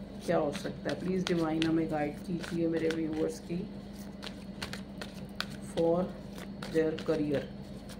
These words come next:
Please divine बताएं। ओके, देखिए यहाँ पे three of sword का card जो है ये reverse आया।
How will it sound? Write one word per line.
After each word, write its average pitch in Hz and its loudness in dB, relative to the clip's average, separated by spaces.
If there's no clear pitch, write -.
Please 185 4
divine 156 2
बताएं। 156 0
ओके, - 0
देखिए 233 10
यहाँ 226 10
पे 247 6
three 247 2
of 226 10
sword 202 12
का 220 10
card 175 10
जो 185 10
है 165 8
ये 196 12
reverse 185 12
आया। 123 8